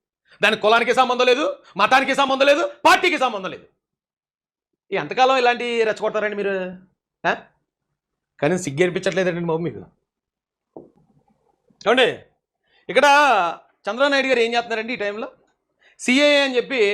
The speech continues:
అత్యంత ప్రతిష్టాత్మకమైన ఆర్గనైజేషన్, వాళ్ళు చంద్రబాబు నాయుడు గారికి ఆహ్వానం పలికారట.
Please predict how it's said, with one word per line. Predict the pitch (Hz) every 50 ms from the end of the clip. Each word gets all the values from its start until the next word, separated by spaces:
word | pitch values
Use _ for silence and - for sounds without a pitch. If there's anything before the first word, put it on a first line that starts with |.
| 208 - 175
అత్యంత | 165 - 240 254 240 240 233 -
ప్రతిష్టాత్మకమైన | 190 190 208 214 - 233 220 214 214 214 202 208 202 175 165
ఆర్గనైజేషన్, | 170 175 180 175 156 139 127 - 90 - _ _ _ _ _ _ _ _ _ _ _ - _ -
వాళ్ళు | 143 156 254 294 311 269 220 233 262 254 - - _ _ _ -
చంద్రబాబు | 180 220 262 294 302 302
నాయుడు | 294 285 277 254
గారికి | 254 254 269 277 233
ఆహ్వానం | 277 277 254 240 220
పలికారట. | 208 175 185 160 139 117